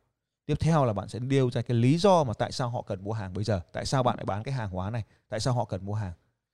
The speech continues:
Tiếp theo là bạn đưa cho họ một cái giá ưu đãi. Tiếp theo là bạn đưa ra cho họ một cái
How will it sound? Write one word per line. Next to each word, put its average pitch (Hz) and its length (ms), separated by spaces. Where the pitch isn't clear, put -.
Tiếp 147 100
theo 135 220
là 110 80
bạn 98 160
đưa 147 140
cho 135 100
họ 120 160
một - 60
cái 107 120
giá 107 140
ưu 120 200
đãi. 117 240
Tiếp 151 140
theo 131 200
là 107 60
bạn 98 180
đưa 165 160
ra 139 160
cho 127 160
họ 120 340
một 101 200
cái 101 360